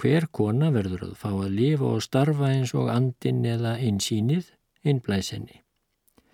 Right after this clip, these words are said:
Þetta sjálfstraust,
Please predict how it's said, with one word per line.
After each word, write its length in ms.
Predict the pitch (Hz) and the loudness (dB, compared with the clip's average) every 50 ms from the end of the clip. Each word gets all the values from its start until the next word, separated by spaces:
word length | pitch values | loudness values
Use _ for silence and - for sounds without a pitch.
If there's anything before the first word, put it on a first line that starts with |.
| _ _ _ _ _ _ _ _ _ _ _ _ _ _ _ _ _ - | _ _ _ _ _ _ _ _ _ _ _ _ _ _ _ _ _ -4
Þetta 380 | - 117 - - - 113 104 107 - | -4 -4 -4 -2 -2 -2 -2 -2 -4
sjálfstraust, 1000 | - - 110 123 151 147 - - - - - 107 120 143 - - _ _ - - | -4 0 2 2 2 0 -2 -8 -8 -2 0 2 2 2 -2 -6 _ _ -20 -20